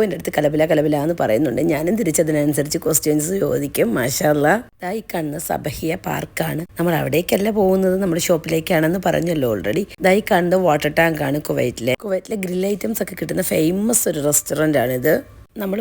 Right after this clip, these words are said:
പോയത് റമീസ് എന്ന് പറയുന്ന ഹൈപ്പർ മാർക്കറ്റിലോട്ടാണ്. എനിക്ക് തോന്നുന്നു ഗൾഫ് കൺട്രീസിൽ എല്ലായിടത്തും റമീസ് ഉണ്ടെന്ന് തോന്നുന്നു. അവിടെ ചെന്ന് ട്രോളി എടുത്ത് ഐസൂട്ടനെ അതിനകത്ത് കയറ്റാൻ നോക്കിയപ്പോൾ ഐസൂട്ടൻ തീരുമാനം കയറുന്നില്ല. പിന്നെ കുഞ്ഞിയെ കയറ്റി, കുഞ്ഞിയെ കയറ്റി കണ്ടപ്പോൾ അവനും കയറണം. അങ്ങനെ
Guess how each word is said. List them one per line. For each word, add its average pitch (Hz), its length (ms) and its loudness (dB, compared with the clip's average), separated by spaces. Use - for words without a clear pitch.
പോയത് 175 320 -2
റമീസ് 165 360 0
എന്ന് 214 140 0
പറയുന്ന 156 280 2
ഹൈപ്പർ - 400 -2
മാർക്കറ്റിലോട്ടാണ്. 143 840 0
എനിക്ക് 202 180 0
തോന്നുന്നു 262 240 6
ഗൾഫ് 226 240 2
കൺട്രീസിൽ 247 460 2
എല്ലായിടത്തും 214 520 4
റമീസ് 160 360 4
ഉണ്ടെന്ന് 147 300 4
തോന്നുന്നു. 123 320 0
അവിടെ 151 220 -4
ചെന്ന് 277 220 -4
ട്രോളി 190 340 4
എടുത്ത് 185 200 0
ഐസൂട്ടനെ 160 380 0
അതിനകത്ത് 165 380 0
കയറ്റാൻ 151 260 2
നോക്കിയപ്പോൾ 131 300 -4
ഐസൂട്ടൻ 143 360 -2
തീരുമാനം 147 480 2
കയറുന്നില്ല. 117 380 -2
പിന്നെ 110 240 -4
കുഞ്ഞിയെ 165 380 2
കയറ്റി, 151 260 -4
കുഞ്ഞിയെ 220 300 2
കയറ്റി 190 240 2
കണ്ടപ്പോൾ 151 320 2
അവനും 147 260 2
കയറണം. 139 320 2
അങ്ങനെ 147 200 0